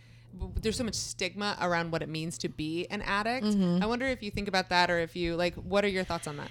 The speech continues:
Speaker 2: Yeah, I, I saw a tweet, um, I, over the summer that was talking about, like, um, people first language of, like, someone who
Speaker 1: Mm-hmm.
Speaker 2: suffers with substance abuse disorder.
Speaker 1: Right.
Speaker 2: Um, and for me, like, I actually feel a lot of pride in being an addict because
Speaker 1: Mm.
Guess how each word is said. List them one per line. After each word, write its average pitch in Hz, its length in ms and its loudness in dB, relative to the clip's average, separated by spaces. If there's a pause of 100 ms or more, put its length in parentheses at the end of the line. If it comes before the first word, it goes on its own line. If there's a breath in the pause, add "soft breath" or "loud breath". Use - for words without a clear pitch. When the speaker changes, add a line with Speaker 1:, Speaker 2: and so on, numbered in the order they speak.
Speaker 2:
Yeah, 254 460 12
I, 233 240 12
I 226 40 10
saw 320 220 10
a 440 40 2
tweet, 185 520 4
um, 151 420 2 (120)
I, 170 200 6 (120)
over 180 200 4
the 170 120 2
summer 165 380 4
that 160 140 6
was 170 140 6
talking 165 320 6
about, 160 220 6
like, 151 280 4
um, - 380 0 (160)
people 185 260 10
first 165 320 6
language 165 560 6
of, 170 140 6
like, 143 240 6
someone 170 300 8
who 180 80 8
Speaker 1:
Mm-hmm. 165 100 4
Speaker 2:
suffers 165 300 2
with 170 80 0
substance 175 420 2
abuse 175 220 2
disorder. 185 640 4
Speaker 1:
Right. 147 180 -4 (280 loud breath)
Speaker 2:
Um, 185 680 12 (300)
and 226 180 12
for 269 100 12
me, 220 540 12
like, 220 320 12
I 202 120 12
actually 226 360 12
feel 208 400 12
a 190 80 12
lot 165 480 12
of 175 220 8 (340)
pride 143 420 8
in 269 140 10
being 311 240 8
an 320 80 6
addict 339 480 8
because 208 520 8
Speaker 1:
Mm. 185 40 -6